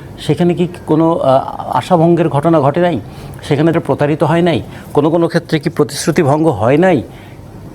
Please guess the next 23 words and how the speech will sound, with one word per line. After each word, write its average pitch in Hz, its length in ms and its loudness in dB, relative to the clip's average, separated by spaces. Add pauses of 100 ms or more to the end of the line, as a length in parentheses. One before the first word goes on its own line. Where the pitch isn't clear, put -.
(160)
এগুলো 156 220 4
কি - 140 -4
ইতিহাসে 160 300 -2
লেখা 156 180 0
থাকবে 170 260 0
না? 220 120 0 (460)
যেমন 170 160 4
মুক্তিযুদ্ধের 175 480 2
সময় 156 380 2 (400)
যে 143 200 2
আমাদের 143 320 2
আশা - 280 0
ছিল, 135 200 0
মুক্তিযুদ্ধের 135 440 2
পর 160 220 0
কি 156 100 -6
সব 156 220 0
আশা 165 180 0
আমাদের 165 200 2
বাস্তবায়িত 190 380 0
হয়েছে? 202 360 0 (160)
হয় 170 140 2
নাই। 104 180 0